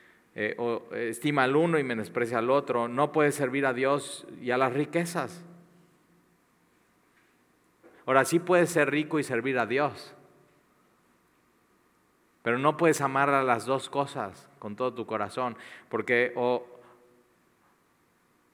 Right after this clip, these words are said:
o sirves a las riquezas o las riquezas te sirven a ti. ¿Para qué? Para impactar el reino de lo-, de los cielos.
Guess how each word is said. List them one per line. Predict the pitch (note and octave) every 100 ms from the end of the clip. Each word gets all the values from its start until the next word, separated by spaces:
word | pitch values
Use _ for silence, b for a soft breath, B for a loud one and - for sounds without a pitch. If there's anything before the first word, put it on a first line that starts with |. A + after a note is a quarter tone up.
| _
o | C3
sirves | B2+ - F3+ F3+ F3+ D#3+
a |
las | C3 A#2+
riquezas | B2+ A#2+ C3+ C#3+ C3+
o | B2+
las | A#2 A2 - -
riquezas | A2+ C#3 C3 A#2
te | -
sirven | G2+ B2 B2 B2
a | A2
ti. | C3+
¿Para | C3+ A#2 G#2
qué? | - C3+
Para | A2+ G#2+
impactar | G2+ A2 - B2 A2+
el | G#2+
reino | A#2 A#2 G#2+
de |
lo-, | G#2 G2+
de | G#2 G#2 G2
los | G2 -
cielos. | B2 B2 F2 - -